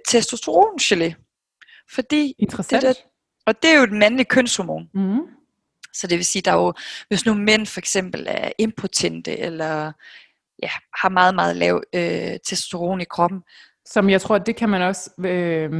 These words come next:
Speaker 2: er det ikke også noget, der, altså ved sygdom, du kan, det kan påvirke
Speaker 1: Jo.
Speaker 2: dig helt vildt, det kan, altså
Speaker 1: Også
Speaker 2: være
Speaker 1: ved
Speaker 2: mange
Speaker 1: kræft, for
Speaker 2: naturlige,
Speaker 1: eksempel, og
Speaker 2: ja,
Speaker 1: sådan noget. Ja.
Speaker 2: præcis. Okay,
Speaker 1: Mhm.
Speaker 2: okay, ja.
Speaker 1: Og det kan jo gå ind og netop gøre, at man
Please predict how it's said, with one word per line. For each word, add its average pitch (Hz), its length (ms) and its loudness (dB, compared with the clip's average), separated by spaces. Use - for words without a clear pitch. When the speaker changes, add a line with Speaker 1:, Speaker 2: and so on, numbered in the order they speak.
Speaker 2:
er - 60 -6
det 180 40 2
ikke 208 120 6
også 220 120 4
noget, 226 120 6
der, 208 60 4
altså 196 200 0
ved 175 120 -4
sygdom, 240 600 -4
du - 140 -12
kan, - 240 -4
det 202 80 2
kan 185 80 -2
påvirke 208 340 4
Speaker 1:
Jo. 170 120 -6
Speaker 2:
dig 185 60 -2
helt 180 240 -4
vildt, 165 120 -6
det 196 100 -2
kan, - 240 -16
altså 175 180 2
Speaker 1:
Også 170 200 6
Speaker 2:
være 214 60 6
Speaker 1:
ved 185 60 6
Speaker 2:
mange 220 100 8
Speaker 1:
kræft, 226 200 4
for 302 80 2
Speaker 2:
naturlige, 233 240 6
Speaker 1:
eksempel, 196 200 4
og 202 60 0
Speaker 2:
ja, 220 60 8
Speaker 1:
sådan 214 140 4
noget. 220 140 -6
Ja. 226 80 2
Speaker 2:
præcis. 202 340 -4
Okay, 240 100 -2
Speaker 1:
Mhm. - 100 -2
Speaker 2:
okay, - 180 -12
ja. 190 60 -4
Speaker 1:
Og 226 140 2
det 269 100 2
kan 233 120 4
jo 190 100 4
gå 196 80 4
ind 190 180 2
og 185 60 -2
netop 190 300 0
gøre, 180 260 4
at 165 80 0
man 156 300 -8